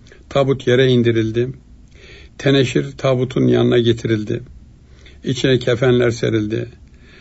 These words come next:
Sultan Abdülhamid'in naaşı hürmetle tabuta indirildi.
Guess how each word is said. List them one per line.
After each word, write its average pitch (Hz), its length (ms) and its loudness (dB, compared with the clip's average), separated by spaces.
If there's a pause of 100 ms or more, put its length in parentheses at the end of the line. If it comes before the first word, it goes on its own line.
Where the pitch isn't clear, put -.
(100)
Sultan 127 380 -4
Abdülhamid'in 113 760 -2
naaşı 107 360 -4
hürmetle 113 580 -2
tabuta - 420 -8
indirildi. 53 560 -8